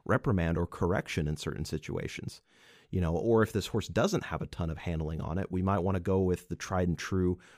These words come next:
rollbacks, or there's other intensive redirections of the feet and loping exercises at a more basic level that would be good for that greener horse. You know, we just don't know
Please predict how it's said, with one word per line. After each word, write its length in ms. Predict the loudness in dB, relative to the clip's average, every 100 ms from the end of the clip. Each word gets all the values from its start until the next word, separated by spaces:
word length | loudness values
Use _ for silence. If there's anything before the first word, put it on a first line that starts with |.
| _
rollbacks, 680 | 2 2 2 -2 -6 -8 -4
or 140 | 0
there's 240 | 2 2 2
other 360 | 0 4 4 2 -2 -20 -6
intensive 640 | -6 -4 2 2 2 -4
redirections 640 | 0 0 2 2 2 -2 -2
of 60 | -2
the 80 |
feet 400 | -4 0 2 2 0
and 200 | -4 2
loping 340 | 0 2 -2
exercises 720 | -2 -6 -4 -2 -2 -2 -4 -4
at 120 | -4
a 40 | -2
more 160 | -2
basic 460 | 0 0 2 -2 -2
level 360 | -2 -2 -4 -6 -20 _ -4
that 140 | -2
would 200 | 0 -2
be 160 | -2 -2
good 240 | 0 -2
for 160 | 0 -2
that 180 | -2 -2
greener 360 | -2 0 -2
horse. 460 | -2 -4 -4 -10 -6
You 80 | -4
know, 100 | -2
we 140 | 0
just 240 | 0 0 2
don't 340 | 0 2 2
know 440 | 4 4 4 0